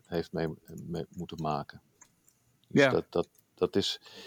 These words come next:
Speaker 1: ik wou er toch even wat over zeggen, eh, omdat, omdat ik dat heel erg belangrijk vind, dat, dat we z-, zulke mensen in ere houden en herinneren.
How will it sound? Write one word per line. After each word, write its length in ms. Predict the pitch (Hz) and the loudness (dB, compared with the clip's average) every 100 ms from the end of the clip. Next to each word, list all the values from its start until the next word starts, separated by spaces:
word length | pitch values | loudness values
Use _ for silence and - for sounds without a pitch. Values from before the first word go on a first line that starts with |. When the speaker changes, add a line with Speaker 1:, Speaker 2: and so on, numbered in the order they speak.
| - - - - - | -16 -16 -18 -18 -10
Speaker 1:
ik 140 | - - | 0 10
wou 140 | 123 | 10
er 80 | 117 | 10
toch 180 | 143 - | 4 4
even 240 | 127 - | 4 6
wat 220 | 117 - | 4 8
over 240 | 113 98 101 | 6 6 6
zeggen, 560 | 123 120 - 98 87 - 95 92 | 6 6 6 4 4 2 6 6
eh, 420 | 90 87 85 85 87 - _ - - | 6 2 2 0 -2 -12 _ -20 -4
omdat, 540 | 98 92 90 87 - - - - _ _ - _ _ _ _ _ - - _ _ _ | 0 2 2 2 -4 -18 -20 -20 _ _ -20 _ _ _ _ _ -20 -20 _ _ _
omdat 340 | 98 98 95 95 | 0 4 6 4
ik 100 | - | 4
dat 160 | 92 | 2
heel 260 | 98 92 69 | 4 4 4
erg 320 | 85 87 - - | 4 2 -2 -4
belangrijk 520 | 92 87 90 82 80 | 2 4 4 2 0
vind, 320 | - 90 78 | -4 -6 -2
dat, 180 | 80 78 _ | -4 -4 _
dat 380 | - 90 78 - - | -8 -4 -4 -4 -10
we 120 | 82 | -8
z-, 120 | - - | -10 -10
zulke 440 | - - 95 - | -8 -4 -2 -2
mensen 340 | 82 78 - 85 | -2 -4 -4 -4
in 60 | |
ere 160 | 85 80 | -2 0
houden 320 | 80 78 78 | 0 0 -2
en 180 | 82 78 78 78 | -4 -6 -6 -4
herinneren. 520 | 82 80 78 71 | 0 0 0 -4